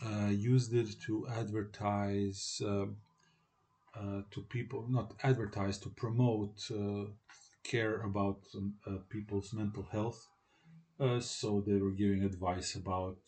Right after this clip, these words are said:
people who have mental health problems, that are depressed, and so on and so forth. So they actually managed to make something positive out of their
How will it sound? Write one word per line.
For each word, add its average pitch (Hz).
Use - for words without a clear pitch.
people 98
who 92
have 90
mental 90
health 92
problems, 92
that -
are 92
depressed, -
and 95
so 95
on 90
and 87
so -
forth. 156
So 262
they 202
actually 151
managed 135
to 131
make 113
something 104
positive 101
out 101
of 95
their 101